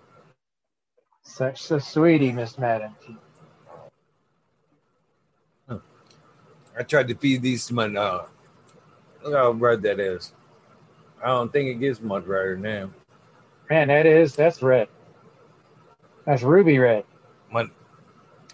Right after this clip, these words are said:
Speaker 2: my dog, I tried to give this to my youngest, and she was like, "Nah, I ain't eating that shit. That looks black." I'm like, "That ain't black, but
Speaker 1: It's rotten.
Speaker 2: it's dark."
Speaker 1: <laughs>
Speaker 2: Yeah. You're crazy.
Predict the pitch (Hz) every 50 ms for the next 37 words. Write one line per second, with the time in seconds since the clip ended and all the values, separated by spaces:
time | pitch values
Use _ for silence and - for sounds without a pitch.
0 | - - 123 135 127 135 135 131 135 139 131 - 170 143 127 117 131 127 123 135
1 | 131 123 - - 123 120 120 113 110 113 120 123 131 127 107 107 101 - - 110
2 | 101 - - 139 117 92 104 95 92 - 139 165 165 165 165 170 185 208 247 240
3 | 220 175 160 156 139 127 127 139 143 147 143 135 127 - 147 160 180 185 180 196
4 | 214 226 220 190 139 110 98 92 82 80 80 104 113 143 180 - - - 85 85
5 | - - - 107 113 110 95 92 95 104 117 165 220 247 233 185 131 110 98 90
6 | 98 87 95 117 143 160 - - - - - 123 120 127 - - - - 85 -
7 | - _ _ _ _ _ _ _ _ _ _ _ _ _ - 180 147 117 113 127
8 | 127 151 175 214 220 - - 143 120 - - - 180 220 247 156 - 269 262 240
9 | 220 233 233 - - - 160 - - 180 - - - 160 - - - - _ -
10 | 90 101 110 113 117 120 110 101 92 90 - _ _ _ _ _ _ _ _ _
11 | _ _ _ _ _ _ _ _ _ - - _ _ _ - 101 117 143 139 -
12 | - - - - 78 73 73 73 73 71 69 - - - -